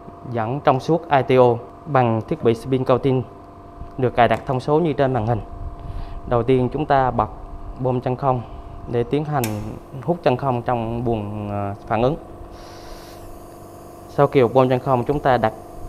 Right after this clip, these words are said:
điện cực dẫn chúng ta lên trên bề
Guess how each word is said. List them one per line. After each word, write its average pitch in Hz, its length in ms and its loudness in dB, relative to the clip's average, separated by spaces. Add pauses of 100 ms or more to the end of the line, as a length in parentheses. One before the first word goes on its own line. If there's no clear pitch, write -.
(1200)
điện 117 180 0
cực 110 180 -4
dẫn 113 200 2
chúng 147 180 0
ta 131 160 6
lên 117 160 2 (280)
trên 120 160 4 (480)
bề 117 80 4